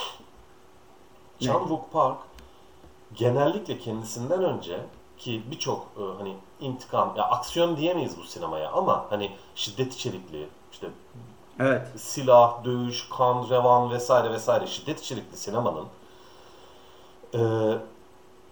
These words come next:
Speaker 2: içerdiği birden çok temayı ve aşırılığı diyeyim, bir
Speaker 1: Evet.
Speaker 2: arada kullanabilen ve normal şartlarda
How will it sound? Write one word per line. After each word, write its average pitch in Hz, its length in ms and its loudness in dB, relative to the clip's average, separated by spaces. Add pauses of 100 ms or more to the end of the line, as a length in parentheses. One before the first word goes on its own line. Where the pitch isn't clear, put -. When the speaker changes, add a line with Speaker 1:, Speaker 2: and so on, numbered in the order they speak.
(140)
Speaker 2:
içerdiği 135 760 2 (220)
birden 143 640 4
çok - 360 -2
temayı 135 520 0 (420)
ve 180 240 0 (800)
aşırılığı 131 640 4
diyeyim, 87 220 -8 (960)
bir 120 80 2
Speaker 1:
Evet. 175 120 8
Speaker 2:
arada 208 280 4
kullanabilen 156 720 0 (880)
ve 104 140 -2
normal 90 420 4
şartlarda 110 840 -2